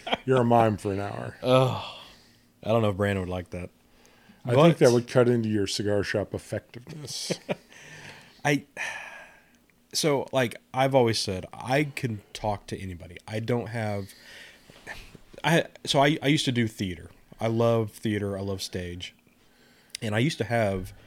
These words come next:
Speaker 1: a bad speech impediment. Um,
Speaker 2: Okay.
Speaker 1: I had
Speaker 2: Wow.
Speaker 1: a, I had a bad lisp. I had a bad stutter. Um, I did years of therapy. Um, I, I had a little bit of stage fright, and I was always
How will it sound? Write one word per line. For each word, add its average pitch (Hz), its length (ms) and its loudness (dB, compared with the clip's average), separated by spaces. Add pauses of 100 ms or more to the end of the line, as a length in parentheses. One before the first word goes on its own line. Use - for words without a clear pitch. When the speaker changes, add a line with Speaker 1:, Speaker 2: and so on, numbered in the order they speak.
(320)
Speaker 1:
a 104 80 -2
bad 95 540 -2
speech - 300 -8
impediment. - 460 -16 (420)
Um, 101 180 0
Speaker 2:
Okay. 110 260 2 (380)
Speaker 1:
I - 60 -8
had 98 120 4 (100)
Speaker 2:
Wow. 110 100 -2 (160)
Speaker 1:
a, 113 40 -10
I 117 40 0
had 110 100 2
a 95 40 -2
bad 98 340 -2
lisp. 110 480 -2
I 95 40 -8
had 101 120 -4
a 82 40 -8
bad 90 340 -8
stutter. 95 400 -6 (800)
Um, 90 420 0 (1120)
I 110 60 -4
did 95 240 -6 (220)
years 117 320 6
of 98 80 -4
therapy. 85 420 -8 (760)
Um, 92 380 -2 (340)
I, 123 220 -6
I 135 60 -2
had 156 200 0
a 160 60 2
little 165 260 0
bit 190 120 -2
of 180 80 -4
stage 131 320 -2
fright, 110 220 0
and 113 80 -6
I 117 40 -4
was 123 120 -2
always 127 340 -4